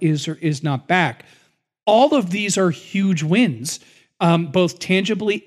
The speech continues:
and symbolically. And sometimes it feels like every time you turn a corner in this vast labyrinth of, of human life, and you just go from a Voldemort to an Umbridge and back and forth again.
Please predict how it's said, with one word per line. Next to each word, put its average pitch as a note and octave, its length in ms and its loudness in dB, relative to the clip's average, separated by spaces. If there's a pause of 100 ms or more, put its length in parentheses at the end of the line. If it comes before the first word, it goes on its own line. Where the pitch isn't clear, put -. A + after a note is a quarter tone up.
and F#3+ 260 2
symbolically. D#3+ 880 0 (480)
And G#3 240 -4
sometimes A#3+ 540 -2
it A3 100 -4
feels A3 600 -2
like D#3+ 320 0 (920)
every G3+ 300 0
time A3+ 420 -2
you G3+ 140 -4
turn G#3+ 320 -4
a F3+ 60 -2
corner F3+ 640 -2 (360)
in F#3+ 160 2
this F3 200 2
vast F3+ 460 0
labyrinth F3+ 600 0
of, E3 420 0 (100)
of F3 160 0
human F#3+ 420 -2
life, F#3+ 600 0 (120)
and F#3 140 2
you G#3 100 0
just G#3 240 -4
go G3 140 2
from F#3+ 260 -2
a F3 60 2
Voldemort F#3+ 560 0
to F#3 120 -2
an E3 80 4
Umbridge E3 460 0 (100)
and E3 180 0
back D#3+ 240 0
and F3 140 -2
forth G#3+ 320 -2
again. A#2 460 -4